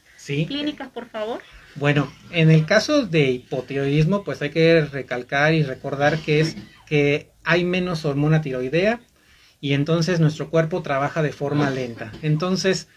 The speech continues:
Speaker 1: todo va a trabajar así muy lentamente. Por ejemplo,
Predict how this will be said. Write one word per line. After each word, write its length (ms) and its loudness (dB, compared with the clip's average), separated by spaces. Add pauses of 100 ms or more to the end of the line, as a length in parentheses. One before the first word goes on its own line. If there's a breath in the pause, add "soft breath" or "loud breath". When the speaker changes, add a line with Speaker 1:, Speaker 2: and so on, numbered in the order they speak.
(400 soft breath)
Speaker 1:
todo 440 4
va 200 2
a 100 -2
trabajar 460 0
así 340 -4
muy 240 2
lentamente. 680 0 (580 soft breath)
Por 160 0
ejemplo, 480 2